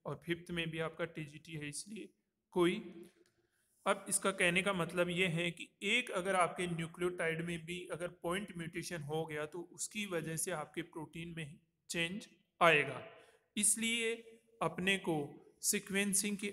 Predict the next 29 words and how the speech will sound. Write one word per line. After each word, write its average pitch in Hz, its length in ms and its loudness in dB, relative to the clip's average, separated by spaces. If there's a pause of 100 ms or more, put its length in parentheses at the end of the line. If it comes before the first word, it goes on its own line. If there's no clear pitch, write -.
(120)
आवश्यकता 175 440 2
होती 165 360 -2
है 196 120 -2
कि 226 220 -8 (140)
किसी 185 320 0
भी 214 200 0
अगर 185 280 2 (460)
एक 190 260 4
पर्टिकुलर 175 800 0
अपने 180 240 -6
को 180 140 -4
सीक्वेंस 202 500 -2 (100)
पता 185 180 -2 (100)
होगी 170 280 -4
कि 185 300 -8
यह 165 240 -4 (100)
पर्टिकुलर 170 640 -2 (640)
जो 175 160 2 (400)
न्यूक्लियोटाइड 170 640 2
की 175 80 -2
सीक्वेंस 175 560 2
है 180 100 -2 (380)
और 180 160 2
ये 190 140 2
वाला 180 220 4
न्यूक्लियोटाइड 165 720 -2
है 160 180 -4 (480)
वो 180 180 4 (440)
इस 208 200 2